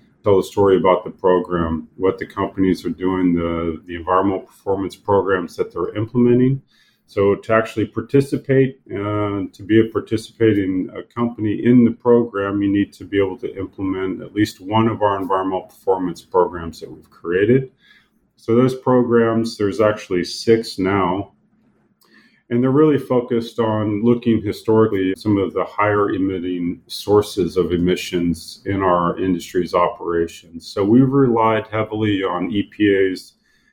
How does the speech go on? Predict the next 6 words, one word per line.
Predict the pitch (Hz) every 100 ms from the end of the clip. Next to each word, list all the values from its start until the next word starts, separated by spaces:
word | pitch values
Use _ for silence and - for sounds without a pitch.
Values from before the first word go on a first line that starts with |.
| _
greenhouse | - 123 117 110 104 -
gas | - 107 107 -
reporting | 98 - 113 120 139 135
program | - 131 131 135 131 127
data. | 117 123 147 170 - _ _ _ _ -
So | - 92 90